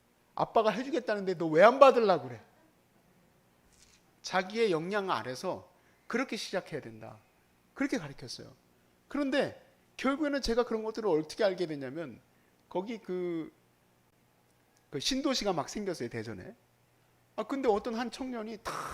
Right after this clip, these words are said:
자기 집에 초대해가지고, 목사니까 이제 그 예배 드리려고 딱 불렀잖아요. 제가 깜짝 놀랐어요. 이게 도대체, 이게 청년의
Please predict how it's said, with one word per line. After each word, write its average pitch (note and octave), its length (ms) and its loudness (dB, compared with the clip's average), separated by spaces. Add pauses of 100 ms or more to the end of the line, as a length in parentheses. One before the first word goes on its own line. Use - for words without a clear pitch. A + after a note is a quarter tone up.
(280)
자기 F#3+ 260 -2
집에 G3+ 200 -8
초대해가지고, G3 1000 0
목사니까 D#3+ 1080 -2 (480)
이제 C3+ 420 -4
그 C#3 120 -10
예배 D#3 220 2
드리려고 D3+ 360 -4
딱 D3+ 180 -12
불렀잖아요. - 420 -14 (120)
제가 G2+ 200 -18
깜짝 C4 440 -4
놀랐어요. A3+ 400 -6
이게 C3 240 -12
도대체, - 420 -12
이게 C#3+ 160 -8
청년의 C4+ 540 -4